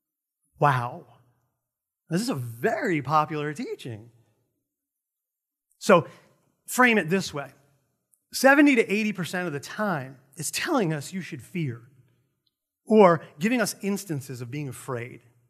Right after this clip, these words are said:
They're neutral. It's a little bit difficult to do in these concordances, but you get the point. Most of the time, it's saying, "Be afraid." So don't believe everything you read on the internet,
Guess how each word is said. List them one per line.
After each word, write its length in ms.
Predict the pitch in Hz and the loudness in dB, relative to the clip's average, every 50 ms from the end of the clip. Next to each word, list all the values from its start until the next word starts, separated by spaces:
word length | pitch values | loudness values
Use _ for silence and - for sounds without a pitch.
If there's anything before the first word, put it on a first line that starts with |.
| _ _ _ _ _ - | _ _ _ _ _ -10
They're 140 | 135 131 135 | -6 -2 0
neutral. 500 | 147 147 139 143 139 - - 131 - _ _ _ _ _ _ _ _ _ _ _ _ _ _ _ _ _ - | 0 0 -2 -4 -6 -12 -16 -20 -20 _ _ _ _ _ _ _ _ _ _ _ _ _ _ _ _ _ -12
It's 100 | - - | -8 -4
a 40 | 160 | -2
little 180 | 170 180 190 165 | 0 0 2 0
bit 160 | 165 143 135 | 0 -2 -4
difficult 460 | 147 151 131 - 135 131 131 123 - | -4 -8 -8 -8 -10 -12 -12 -12 -12
to 80 | - 123 | -14 -12
do 200 | 110 131 131 123 | -10 -8 -8 -8
in 60 | 117 | -8
these 160 | 117 113 117 | -10 -12 -14
concordances, 580 | - 123 - - 135 117 113 113 107 - 113 104 | -16 -18 -12 -8 -8 -6 -8 -8 -12 -16 -14 -10
but 240 | - 135 - - _ _ _ _ _ _ | -10 -10 -10 -10 _ _ _ _ _ _
you 100 | 196 185 | -6 -2
get 160 | 143 165 - | -2 -2 -2
the 60 | - | -4
point. 380 | - - 254 285 254 - 143 - _ _ _ _ _ _ _ _ _ _ _ _ _ - | -6 -8 -6 -6 -6 -6 -8 -12 _ _ _ _ _ _ _ _ _ _ _ _ _ -2
Most 560 | 156 160 170 185 233 294 294 262 - - - | 2 6 8 10 10 10 8 4 0 -4 -8
of 160 | 151 131 120 | -8 -8 -8
the 60 | 135 | -10
time, 360 | 131 - 135 131 123 120 131 | -10 -8 -8 -8 -6 -6 -8
it's 140 | 143 - - | -10 -10 -10
saying, 460 | - - 156 147 147 143 135 127 117 - _ _ _ _ _ _ _ _ _ | -8 -4 -4 -4 -4 -4 -6 -10 -10 -14 _ _ _ _ _ _ _ _ _
"Be 80 | - 269 | 4 4
afraid." 380 | 254 - 233 269 262 208 123 - - - _ _ _ _ _ _ _ _ _ _ _ _ _ _ _ _ _ _ _ _ _ _ _ _ _ _ _ _ _ _ _ _ _ _ _ _ | 6 6 6 6 4 4 2 -4 -12 -20 _ _ _ _ _ _ _ _ _ _ _ _ _ _ _ _ _ _ _ _ _ _ _ _ _ _ _ _ _ _ _ _ _ _ _ _
So 160 | _ - - 139 | _ -4 -4 0
don't 500 | 120 208 214 185 151 - - - - - _ _ _ _ _ _ _ - | 4 4 4 4 2 -2 -8 -16 -18 -20 _ _ _ _ _ _ _ -8
believe 260 | 147 147 147 139 143 | -6 -4 -4 -6 -6
everything 440 | 147 156 156 160 160 - 156 147 147 | -6 -6 -6 -6 -8 -8 -10 -10 -10
you 100 | 139 139 | -10 -8
read 440 | 175 240 247 156 120 123 147 143 135 - _ _ _ _ _ _ _ _ _ _ _ - | -6 -6 -6 -6 -6 -8 -10 -12 -16 -20 _ _ _ _ _ _ _ _ _ _ _ -6
on 140 | - 147 147 | -4 -4 -4
the 140 | 135 160 185 | -2 0 0
internet, 460 | 196 185 175 143 120 117 127 - - | 0 0 -2 -6 -8 -8 -10 -14 -16